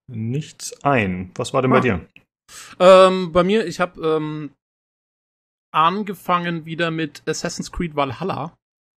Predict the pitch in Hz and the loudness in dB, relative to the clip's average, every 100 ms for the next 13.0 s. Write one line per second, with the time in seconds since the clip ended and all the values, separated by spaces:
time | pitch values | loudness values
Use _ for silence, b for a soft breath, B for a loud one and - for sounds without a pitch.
0 | _ _ _ _ _ _ 147 143 139 139 | _ _ _ _ _ _ 0 4 4 2
1 | 139 139 143 151 151 147 175 240 240 165 | 0 -4 -4 -4 -4 -8 -4 0 0 0
2 | 214 - 185 170 - 175 214 202 135 135 | -2 -4 -6 -6 -2 0 0 -2 -4 -4
3 | 139 160 165 202 - 156 185 220 220 170 | -4 -4 -4 -8 -6 -8 -4 -4 -2 -4
4 | 147 - 156 156 202 147 147 143 165 175 | -6 -6 -2 -2 -2 -2 -2 -2 -6 -4
5 | 160 156 151 135 139 139 147 175 185 185 | -4 -4 -6 -4 -2 -2 -2 -2 -2 -4
6 | 170 160 165 - - 156 143 180 - 160 | -6 -8 -8 -12 -16 -8 -6 -4 -6 -8
7 | - 165 - 147 180 214 - - _ _ | -8 -8 -6 -6 -6 -8 -12 -18 _ _
8 | _ 175 190 151 160 190 190 170 147 175 | _ -4 0 0 -2 -4 -6 -2 -2 -2
9 | 175 160 - - - - 151 147 - 110 | -4 -6 -6 -8 -6 -4 -4 -4 -6 -10
10 | 123 117 - 143 - 135 139 - - 139 | -10 -10 -6 -6 -2 -4 -4 -6 -4 -4
11 | - 156 180 123 - - _ _ _ - | -4 -4 -4 -4 -8 -16 _ _ _ -6
12 | 139 135 123 - 170 139 120 123 139 | -6 -6 -12 -4 -4 -2 -6 -4 -4